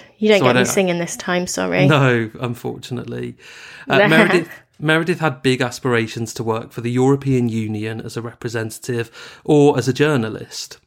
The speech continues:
Speaker 2: However, it was her everlasting love of Italy which, in October two thousand and seven, drove her to enrol at the University of Perugia,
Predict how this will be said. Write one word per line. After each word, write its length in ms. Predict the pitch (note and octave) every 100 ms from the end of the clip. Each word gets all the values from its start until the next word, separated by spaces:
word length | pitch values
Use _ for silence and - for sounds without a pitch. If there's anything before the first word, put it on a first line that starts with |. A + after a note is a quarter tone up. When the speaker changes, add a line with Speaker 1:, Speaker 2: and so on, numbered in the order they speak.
| _
Speaker 2:
However, 320 | D3+ D3+ D#3
it 180 | D#3+ D3+
was 140 | C3+
her 160 | C#3+ C3+
everlasting 640 | C#3 C3 B2+ B2 - B2
love 220 | A#2+ A#2 A2+
of 120 | A2
Italy 420 | A2+ - A#2 G#2+
which, 320 | A2 B2+ -
in 80 | B2+
October 400 | B2 - C#3 D3+
two 200 | C#3 D3+
thousand 320 | C#3 B2+ A#2+
and 140 | B2 A2
seven, 640 | - C3 A#2+ A#2+ - B2 _
drove 340 | C#3 B2+ B2
her 100 | C3
to 160 | B2+ C3+
enrol 460 | A#2+ A2 G#2 G#2
at 100 | A2
the 60 | A#2
University 720 | A2+ A2 G#2+ B2 C3 - B2
of 100 | A2+
Perugia, 720 | - A2+ B2 B2 B2 - -